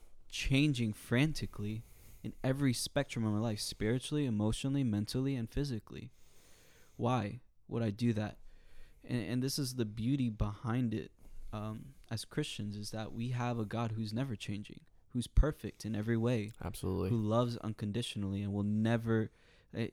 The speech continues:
Speaker 1: once he makes a promise, it will happen, and it will al-,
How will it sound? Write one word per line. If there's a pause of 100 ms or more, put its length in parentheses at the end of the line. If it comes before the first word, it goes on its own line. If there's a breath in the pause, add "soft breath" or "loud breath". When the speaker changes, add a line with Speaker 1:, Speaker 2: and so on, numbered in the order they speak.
(680 soft breath)
Speaker 1:
once
he
makes
a
promise, (140)
it
will
happen, (840)
and
it
will (220)
al-,